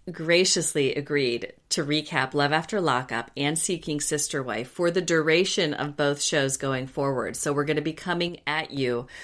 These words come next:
with this little, maybe it'll be a mini recap, maybe it'll be a full episode length. Who knows what we do every single week. And I'll be publishing it in addition to my regular Pink Shade episode. So I'm so excited to do this.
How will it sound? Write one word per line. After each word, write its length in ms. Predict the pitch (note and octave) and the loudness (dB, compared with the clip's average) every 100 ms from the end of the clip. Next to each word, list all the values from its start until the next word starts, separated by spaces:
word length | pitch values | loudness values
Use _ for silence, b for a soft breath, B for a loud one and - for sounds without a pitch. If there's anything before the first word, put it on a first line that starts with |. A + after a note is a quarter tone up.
| B B - | B B 0
with 220 | D#3+ D#3+ | 2 4
this 380 | D#3 D3 - - B B B B _ _ | 4 4 0 -6 B B B B _ _
little, 520 | C4+ G#4 G4+ A3+ F#3+ - - | 2 4 4 2 -6 -14 -4
maybe 220 | A#3 D4+ | 0 2
it'll 140 | F#4+ | 2
be 160 | C4 D#4+ | 2 0
a 20 | |
mini 300 | C4+ D4+ D4+ | 2 2 2
recap, 400 | C#4+ D4+ D#4+ D4+ | 0 -2 0 0
maybe 160 | A3 A3+ | 2 0
it'll 120 | B3 | 0
be 80 | G#3+ | 0
a 20 | |
full 300 | G3 - A#3 | -2 -2 0
episode 500 | - - A#3 A#3 G#3+ | 0 -2 0 2 2
length. 320 | G#3+ A3 A3 A3 | 4 4 2 0
Who 100 | A#3 | 2
knows 260 | G#3 F#3+ F#3+ | 4 2 0
what 140 | D3 | 0
we 100 | D#3 | 0
do 240 | D3 B2+ C3 | 0 -2 0
every 240 | E3 F#3 A3 | 0 2 0
single 400 | A#3 G#3 F#3+ D#3+ | 0 0 0 0
week. 260 | D#3 C3+ | -2 -2
And 80 | D3 | 0
I'll 80 | C#3+ | 0
be 100 | D3+ | 0
publishing 640 | C#3+ E3+ F3+ F#3+ F#3+ F#3+ F3 | -4 -4 0 0 0 0 0
it 160 | E3 - | 0 2
in 100 | F#3 | 0
addition 540 | E3+ E3 G3+ - G#3 | 0 2 2 2 0
to 180 | - F#3+ | 0 -2
my 160 | E3+ D#3 | 0 0
regular 540 | D3+ D#3+ E3+ E3+ C#3 | 2 0 2 0 0
Pink 260 | - D3 B2 | -2 -4 -2
Shade 240 | - B2 | 0 0
episode. 720 | - - B2+ - F#2 G1+ C3+ - B B B | 0 -2 -2 0 -2 -4 -10 -18 B B B
So 180 | - E3 | -2 0
I'm 80 | D3 | 0
so 240 | - F3+ | 2 2
excited 440 | F3+ F#3 D3 C3+ | 2 4 4 4
to 120 | C3+ C3+ | 0 0
do 160 | C3+ | -2
this. 160 | A#2+ | -2